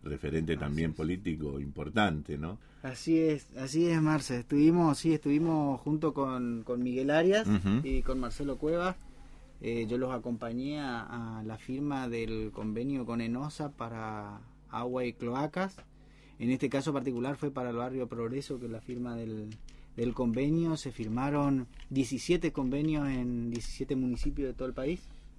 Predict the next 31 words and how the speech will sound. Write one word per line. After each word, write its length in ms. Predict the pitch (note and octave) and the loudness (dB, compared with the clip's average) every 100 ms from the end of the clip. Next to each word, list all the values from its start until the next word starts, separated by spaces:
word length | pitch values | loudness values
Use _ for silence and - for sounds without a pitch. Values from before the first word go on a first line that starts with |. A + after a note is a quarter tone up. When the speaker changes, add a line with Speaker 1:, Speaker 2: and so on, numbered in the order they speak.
| - | -6
Speaker 1:
Ujú. 460 | G2+ F#2+ F2 E2+ F2 - - | -4 -2 -2 -2 -4 -8 -10
Speaker 2:
Eh, 720 | C#3+ B2+ A#2+ A#2+ A#2 A#2 A2+ - - - - - - | -4 -2 0 0 2 0 -2 -6 -20 -20 -20 -20 -6
para 160 | - C3 | 0 2
que 80 | B2+ | 4
tengan 240 | D#3 E3+ | 4 6
una 120 | E3 | 6
idea, 540 | D3+ D#3+ F3 E3+ E3+ E3+ | 8 8 8 6 4 2
eh, 720 | C#3+ D3 C#3 C3+ C3 B2+ B2+ B2 | 2 2 4 2 2 0 -2 0
durante 280 | C3 C3 | -2 0
la 80 | C#3 | -2
gestión 300 | B2+ B2 D#3 | -4 -2 0
anterior, 500 | D#3+ D3+ C3+ C#3+ E3 | 2 2 2 4 4
enosa 360 | D#3 C#3 D3 C#3 | 4 2 -2 -8
estaba 280 | - C#3+ C3 | -6 -6 -4
prácticamente, 840 | C#3 D3+ B2+ C3+ D3 D3+ D3 C#3+ - - - - | -2 -2 -2 -2 -2 0 0 -2 -8 -20 -20 -12
eh, 640 | B2+ B2+ A#2+ A#2 A#2 A2+ A2 G#2 G2 - - - - - - - - - - - - - - | -6 -4 -2 -4 -4 -4 -6 -6 -10 -18 -20 -20 -20 -20 -20 -20 -20 -20 -20 -20 -20 -20 -2
fuera, 360 | - F#3 F3+ | 4 8 8
o 80 | E3 | 6
sea, 180 | D3 E3 | 4 2
como 160 | F#3 F3+ | 2 4
que 60 | |
estaba 200 | F#3+ A#3+ | 8 8
fuera 160 | A3+ A3 | 10 6
del 80 | D#3 | 8
juego, 300 | E3+ A#2 G2+ - - | 6 6 0 -10 -4
Speaker 1:
Sí. 60 | A#2 | 0
Speaker 2:
digamos, 280 | F2+ E2+ G2 | 2 2 0
o 40 | |
sea, 220 | B2+ B2+ - - - | -4 -6 -8 -10 2
enosa 340 | D3 E3+ F3+ | 2 4 2
tenía 480 | D#3+ E3 F3+ F#3+ F#3+ | 2 2 2 0 -2